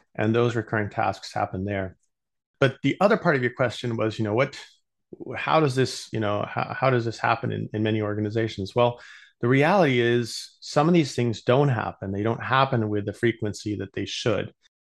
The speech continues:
And our experience very often going in and talking to organizations about many things, not necessarily about recurring tasks, is we discover that many of these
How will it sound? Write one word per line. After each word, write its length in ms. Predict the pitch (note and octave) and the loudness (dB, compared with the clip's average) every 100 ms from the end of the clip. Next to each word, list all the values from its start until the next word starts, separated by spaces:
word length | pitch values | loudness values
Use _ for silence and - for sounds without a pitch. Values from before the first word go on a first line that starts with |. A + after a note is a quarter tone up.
| _ _ | _ _
And 220 | B2 A2+ A2+ | 0 0 2
our 220 | C#3 D3 | 2 2
experience 560 | C#3 - B2+ A#2 A2 | 0 -4 0 0 0
very 260 | G#2+ A#2+ D3+ | 0 2 4
often 460 | C3 A#2+ - A#2 A2+ | 4 2 -2 -8 -4
going 300 | A2+ A2 A2 | -2 0 0
in 120 | G#2+ | -2
and 140 | G#2 | -4
talking 400 | - A2+ - G#2+ - | -2 -2 -2 -6 -6
to 200 | G#2 G#2+ | -6 -4
organizations 840 | A2 A2 G2+ G#2+ G#2 - G#2+ G2 | -4 -4 -4 -4 -6 -6 -10 -10
about 320 | G#2 G#2+ G#2 - _ _ _ _ - | -4 0 0 -2 _ _ _ _ 0
many 380 | D3+ F#3+ F#3+ C#3 | 4 6 6 2
things, 400 | G2+ F#2+ G2 A2+ | -2 -6 -4 -2
not 240 | B2 A#2 | 0 0
necessarily 640 | A2+ - - A2+ A2+ G#2+ | -4 -8 -6 -2 0 0
about 260 | F#2+ G2 - | -2 -4 -4
recurring 380 | G2+ - G2 G#2 | -8 -10 -10 -10
tasks, 500 | - C#3+ C3 - - | -6 -2 -2 -4 -14
is 140 | G#2 | -10
we 120 | A2 A2 | -6 -6
discover 720 | A2+ - F3+ D#3 G2+ A2+ - _ _ _ _ _ - | -8 -6 -4 -2 -2 -4 -8 _ _ _ _ _ -6
that 400 | A#2 G#2+ - A2+ | 0 0 0 -2
many 260 | A2 C3 | 0 0
of 100 | B2 | 0
these 440 | A2 G#2+ G2+ - | -2 -4 -8 -16